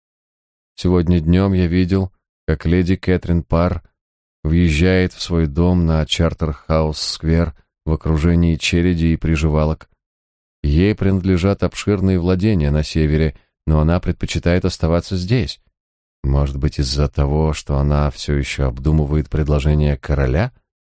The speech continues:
Без разрешения короля ее отсюда все равно не отпустили бы. Она здесь словно в западне».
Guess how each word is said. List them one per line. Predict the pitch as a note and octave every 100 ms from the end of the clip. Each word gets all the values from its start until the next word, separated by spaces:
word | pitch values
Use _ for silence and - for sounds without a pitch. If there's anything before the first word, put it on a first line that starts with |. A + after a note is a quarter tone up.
| _ _ _ _ _
Без | C2+ D#2 E2 -
разрешения | - D#2+ C#2+ C#2+ - D2+ C#2+ C#2
короля | - D2 C#2 D2 C#2+ - _ _ -
ее | C#2 D2+ D2+
отсюда | - E2 D2+
все | - D2
равно | D2 D#2+
не | E2+
отпустили | D#2 - D2 - D2+ B1
бы. | - - _ _ _ _ -
Она | G#1+ A#1+ F#2+
здесь | F2+ F2 F2+
словно | - - D#2 E2+ D#2+
в |
западне». | C#2 C2+ B1 B1 -